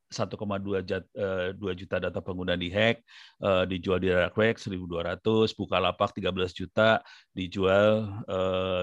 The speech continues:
Juni dua ribu dua puluh dijual lima ribu U S dollar, Kredit Plus ini habis. Paling keren, paling akhir kemarin B P J S. Bulan Mei dua ribu dua puluh satu, eh, dua ratus tujuh puluh sembilan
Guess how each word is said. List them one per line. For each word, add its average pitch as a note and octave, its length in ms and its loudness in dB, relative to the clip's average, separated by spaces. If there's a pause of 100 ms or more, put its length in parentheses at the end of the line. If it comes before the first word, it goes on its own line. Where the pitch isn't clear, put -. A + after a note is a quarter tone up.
(120)
Juni G2+ 240 0
dua G2+ 160 -2
ribu F#2+ 80 -4
dua F#2 240 -4
puluh G2+ 240 -6
dijual F#2+ 320 -2
lima F#2+ 160 -4
ribu F#2 400 -6
U F#2 80 -6
S F#2 160 -8
dollar, G2 320 0
Kredit F#2 320 -6
Plus A2 400 0 (320)
ini G2+ 320 -6
habis. F#2+ 720 -8
Paling G2+ 480 0
keren, A#2 480 2
paling G2+ 240 -2
akhir A2+ 320 -2
kemarin G#2 480 -2
B G#2 80 -2
P F2+ 160 -4
J E2+ 320 -6
S. - 320 -12 (240)
Bulan F#2 320 -2
Mei G#2 160 -2
dua G2 160 -4
ribu F#2+ 160 -6
dua F2+ 80 -4
puluh F#2+ 160 -10
satu, G#2 480 0 (320)
eh, F#2 960 6
dua G#2 200 4 (120)
ratus G#2 160 -6
tujuh G2 240 -8
puluh G2+ 160 2
sembilan F#2+ 40 -2